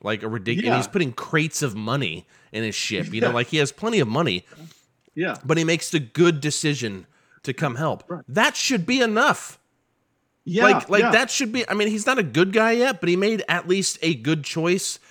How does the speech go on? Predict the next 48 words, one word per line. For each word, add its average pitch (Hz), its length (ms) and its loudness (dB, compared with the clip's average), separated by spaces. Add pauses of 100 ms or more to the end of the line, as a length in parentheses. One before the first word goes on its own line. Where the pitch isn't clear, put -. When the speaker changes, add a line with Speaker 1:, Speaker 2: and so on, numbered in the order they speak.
Speaker 1:
that 139 120 0
we 151 100 2
can 147 160 -4
Speaker 2:
Mm-hmm. 113 120 -4
Speaker 1:
build 160 300 2
on 117 180 0
in 104 100 -4
future 120 320 -8
movies. 110 460 -2 (300)
And 143 100 -2
I 156 60 6
feel 170 200 0
Speaker 2:
Yeah. 240 60 -2
Speaker 1:
like 214 160 0
it's 165 120 -2
because 175 560 -4
by 135 160 0
nineteen 147 440 -4
eighty-one, 139 520 -2
say, 87 420 -8 (640)
you 135 80 -4
know, 117 220 2
Speaker 2:
Uh-huh. 101 80 -10 (460)
Speaker 1:
because 190 420 2
he's 175 180 -2
already 160 380 2
known 135 260 2
as 135 120 -2
this 123 180 -2
hero, 120 560 -2 (200)
you 143 120 -4
can't 202 380 -4
be 170 100 0
putting 143 340 -4
this 135 120 -4
shit 143 280 -4
back 139 220 0
out 151 140 0
in 117 60 -6
theaters 135 560 0
and 117 200 -4
seeing 165 300 0
him 143 80 0
be 147 140 2
a 139 60 2
bad 156 360 2
guy 107 180 0
again. 95 420 -4